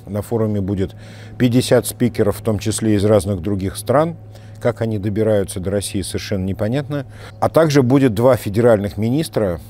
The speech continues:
Это господин Якушев, министр строительства, и господин,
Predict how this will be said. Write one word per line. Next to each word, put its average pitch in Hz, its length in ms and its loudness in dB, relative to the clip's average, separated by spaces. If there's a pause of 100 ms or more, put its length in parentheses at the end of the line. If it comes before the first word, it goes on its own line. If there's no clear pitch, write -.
(120)
Это 95 400 -2
господин 113 540 0
Якушев, 113 600 -2
министр 107 400 -6
строительства, 139 680 -2
и 110 220 -2
господин, 113 500 0